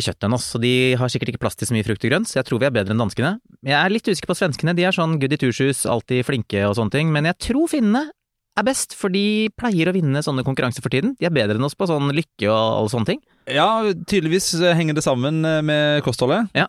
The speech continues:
Speaker 2: Eh, for, eh, Finland er faktisk bedre enn Norge. De
Speaker 1: Det er det, ja.
Speaker 2: ja da, de spiser mer frukt og grønt, og Norge er på, eh, andreplass bak Finland.
Speaker 1: Så godt.
Speaker 2: Danmark og Sverige bak oss igjen. Så det
Speaker 1: Ja.
Speaker 2: står verre til der. Men, eh, hvis vi tar en liten sveip over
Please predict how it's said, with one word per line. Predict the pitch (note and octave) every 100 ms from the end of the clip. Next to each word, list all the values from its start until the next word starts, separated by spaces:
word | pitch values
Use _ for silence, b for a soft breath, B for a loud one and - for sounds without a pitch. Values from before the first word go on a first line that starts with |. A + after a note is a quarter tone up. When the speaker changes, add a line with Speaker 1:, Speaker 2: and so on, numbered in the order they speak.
| -
Speaker 2:
Eh, | C#3 C#3 C#3
for, | C#3+ C#3 C#3
eh, | C#3
Finland | C#3 E3 B2 C3 D3 -
er | B2+ C3
faktisk | A#2 - A#2
bedre | A2 A2+
enn |
Norge. | A2 A#2 F3
De | C#3+
Speaker 1:
Det | A2
er | A#2+
det, | B2+ C3 -
ja. | G2
Speaker 2:
ja | G#2+
da, | G#2
de | A2+ A2
spiser | A#2 G#2
mer | A2+ G#2
frukt | G#2+ G#2+
og |
grønt, | G#2 G#2+ - - -
og | A#2
Norge | A2+ G2+
er | G#2
på, | - G#2 G#2 G#2 - -
eh, | G#2+ G2 -
andreplass | A#2 G2+ - -
bak | G2 -
Finland. | G2 G#2+ A3 - B B B _
Speaker 1:
Så | A2
godt. | G2+ F#2+
Speaker 2:
Danmark | A2+ -
og | A2+
Sverige | - F#2+ F#2+ G2 G#2 _ _ -
bak | F#2 -
oss | - F#2
igjen. | F2+ - -
Så | A2
det | B2
Speaker 1:
Ja. |
Speaker 2:
står | A#2+ G#2
verre | F2+ F#2+
til | G#2+
der. | G#2 E3 G#3+ B B B B B -
Men, | D3 E3+
eh, | F3
hvis | E3 -
vi | D#3+
tar | D#3 D#3
en | D#3
liten | D3 D3
sveip | - B2 B2+ B2+
over | B2+